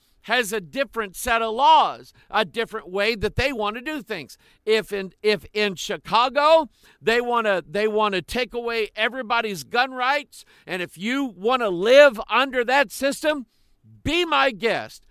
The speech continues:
Pack your stuff up, move to a farm in Illinois or move to a, uh, an apartment complex in downtown Chicago and have a ball up there. But in Missouri,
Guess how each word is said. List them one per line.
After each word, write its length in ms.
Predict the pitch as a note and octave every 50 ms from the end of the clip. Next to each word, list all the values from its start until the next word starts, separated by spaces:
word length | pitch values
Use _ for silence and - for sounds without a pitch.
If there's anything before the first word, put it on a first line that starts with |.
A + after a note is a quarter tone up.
| _ _ _ -
Pack 340 | - B3 D#4 E4 - -
your 180 | C#4+ D4+ D#4 D4
stuff 400 | - - - C#4 C4+ C4 - -
up, 280 | B3 B3 B3+ B3 - _ _ _ _ _ _ _ _ _
move 440 | - D#3 F#3+ B3+ D4+ D#4+ D#4+ B3+ -
to 140 | - A#3+ A3+
a 100 | G3 F3
farm 560 | - - C4 C#4+ D4 D4+ D4+ D4+ D4 C4 A3+ _ _ _ _
in 360 | - F3+ F#3+ F#3 F3+ E3 D#3+ - -
Illinois 720 | G3+ G#3 G3+ G3 G3+ A3 A3 G#3 B3 C#4+ D4+ D4+ D4+ C#4
or 120 | A3 F3+ E3
move 380 | F3 G3+ B3+ C4+ C4+ A#3 - -
to 200 | - A#3+ A#3 G#3+
a, 180 | F#3 D3+ B2 _ _ _ _ _ -
uh, 300 | C#3+ D3 D3 C#3+ C#3+ - -
an 140 | F3+ E3+ D#3+
apartment 560 | C3+ - - C#4 D#4 D4 A#3 B3 B3+ A#3+ _ _ -
complex 640 | A3+ B3 C4 B3 F3+ F#3+ A3 B3 B3+ A#3+ - - G3+
in 140 | E3+ E3+
downtown 520 | D#3+ A#3+ C4+ C#4 C#4 G#3+ G#3+ A#3+ A#3 A3+ F#3
Chicago 640 | - G3 F3 - F#3+ G#3 G#3 G3 F3 G3 F#3+ F3+ _ - - _
and 260 | - E3+ F#3 F3 E3
have 500 | C#3+ - - - G3+ C4+ D#4+ F4 F4 D#4
a 100 | D4+ C#4+
ball 460 | A3+ G3+ C#4 C#4+ D4 C#4 - G3 F#3 F3+
up 140 | F3 - _ -
there. 340 | F3+ D3+ B2 G2 - - _ _ _ _ _ - _ _ _ _ _ _ _ _ _ _ _ _ _ _ _ _ _ _ _ _ _
But 300 | - E3 E3 C4 C4 B3
in 180 | A#3+ A#3 G#3+ G3+
Missouri, 800 | G#3 G3 F3 D3 G3 D4+ F4 F4 D#4+ A#3+ E3 B2 F#2+ D#2 - B1